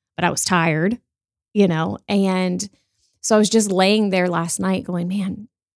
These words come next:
God, I'm sorry that I didn't, that I didn't,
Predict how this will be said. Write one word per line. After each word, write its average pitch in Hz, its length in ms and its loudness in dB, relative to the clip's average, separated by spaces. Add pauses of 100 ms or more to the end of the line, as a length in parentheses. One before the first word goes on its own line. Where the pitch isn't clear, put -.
(640)
God, 202 160 -2
I'm 196 120 0
sorry 202 540 0
that 175 140 -6
I 170 100 0
didn't, 180 340 -2 (100)
that 185 140 -4
I 175 80 -2
didn't, 180 340 -2